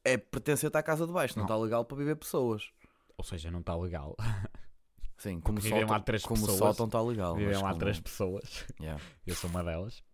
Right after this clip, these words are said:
Speaker 2: Ah, eu até podia dizer, <laughs> eu até podia dar expose, mas eu nem tenho morada para dar expose, né?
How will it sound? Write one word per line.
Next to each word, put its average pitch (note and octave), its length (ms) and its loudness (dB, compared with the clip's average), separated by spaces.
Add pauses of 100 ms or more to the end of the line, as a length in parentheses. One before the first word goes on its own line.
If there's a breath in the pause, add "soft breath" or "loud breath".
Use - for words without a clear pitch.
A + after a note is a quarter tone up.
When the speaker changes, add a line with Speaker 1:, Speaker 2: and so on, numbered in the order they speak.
(100)
Speaker 2:
Ah, D2+ 420 -6 (720)
eu A#2+ 80 4
até A2+ 120 6
podia G2+ 440 4
dizer, - 20 -4
<laughs> - 560 2
eu C3 80 4
até A2 240 4
podia G2+ 280 2
dar G2+ 140 4
expose, G2 440 4
mas F2 140 0
eu F#2 60 0
nem F#2 120 0
tenho F#2 180 0
morada F2 380 0
para D2+ 240 -6
dar D#2 80 -6
expose, F2 420 -4
né? D#2 140 -8